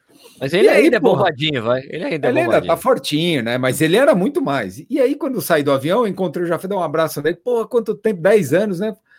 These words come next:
Speaker 2: Meu, o que você tá fazendo?" "Pô, eu sou nutricionista, trabalho com corrida." Aí cruzou a história, ele falou: "Ah, eu vim aqui porque eu vou correr uma prova e um, um cara que,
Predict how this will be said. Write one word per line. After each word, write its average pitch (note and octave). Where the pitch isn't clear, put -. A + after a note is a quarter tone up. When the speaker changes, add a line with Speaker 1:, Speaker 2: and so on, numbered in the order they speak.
Speaker 2:
Meu, D4
o C4+
que C4+
você B3+
tá C4
fazendo?" A3
"Pô, A#3
eu A3
sou B3+
nutricionista, G3+
trabalho F#3+
com G3
corrida." F3
Aí F#4+
cruzou A3+
a G#3+
história, B3
ele A#3
falou: B3
"Ah, F#3
eu E3
vim F3+
aqui G#3
porque G#3+
eu A3+
vou A3
correr F3+
uma F#3
prova G3+
e G#3+
um, G#3+
um D#3+
cara F3+
que, E3+